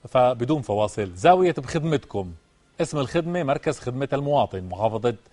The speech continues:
دمشق، مقدم الخدمة. التعريف بالخدمة الحصول على الخدمات من مراكز الخدمة الواحد.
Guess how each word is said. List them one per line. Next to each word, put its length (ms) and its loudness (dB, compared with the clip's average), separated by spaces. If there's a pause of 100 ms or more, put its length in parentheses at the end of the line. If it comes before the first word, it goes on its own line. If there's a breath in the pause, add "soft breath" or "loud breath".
(480 soft breath)
دمشق، 500 0
مقدم 420 -4
الخدمة. 520 -4 (380 loud breath)
التعريف 540 0
بالخدمة 420 -2
الحصول 520 -4
على 400 -2
الخدمات 760 -8 (100)
من 200 -8
مراكز 420 -6
الخدمة 420 -12
الواحد. 360 -16